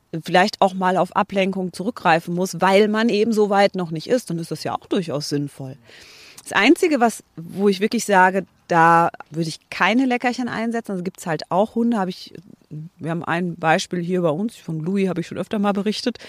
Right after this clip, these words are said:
das ist halt ein Hund, der kriegt auch ein Leckerchen, das,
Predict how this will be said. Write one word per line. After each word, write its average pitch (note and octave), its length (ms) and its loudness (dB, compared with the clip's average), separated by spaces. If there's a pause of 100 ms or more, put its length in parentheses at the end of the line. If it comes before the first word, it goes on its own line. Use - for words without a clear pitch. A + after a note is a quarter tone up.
(260)
das G3 220 4
ist - 140 -6
halt B3 180 2
ein A#3 60 -2
Hund, A3+ 220 -2
der D#3 80 -4
kriegt - 220 -6
auch D#3 140 -2
ein D3 60 -6
Leckerchen, C3 400 -10
das, D3+ 180 -14